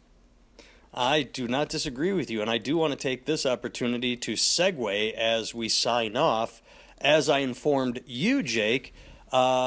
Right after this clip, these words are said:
our last podcast had some hits in both, speaking of Islam, Saudi Arabia, and then, uh,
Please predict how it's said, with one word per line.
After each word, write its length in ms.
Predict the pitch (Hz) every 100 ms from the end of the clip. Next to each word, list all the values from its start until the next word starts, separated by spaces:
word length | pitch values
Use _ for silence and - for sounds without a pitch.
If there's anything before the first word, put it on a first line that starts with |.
| 127
our 220 | 131 180
last 440 | 165 165 165 -
podcast 720 | - 165 190 - 120 117 120 -
had 220 | 131 131
some 220 | - 120
hits 280 | 113 156 -
in 140 | 127 117
both, 320 | 120 120 - -
speaking 460 | - 120 110 120
of 80 | 101
Islam, 440 | 147 127 107 127 139 - -
Saudi 500 | - - 143 175 170
Arabia, 800 | 147 160 240 143 107 104 175 - _ _ _ _ _
and 260 | 131 127 120
then, 380 | 135 135 139 135
uh, 280 | 135 135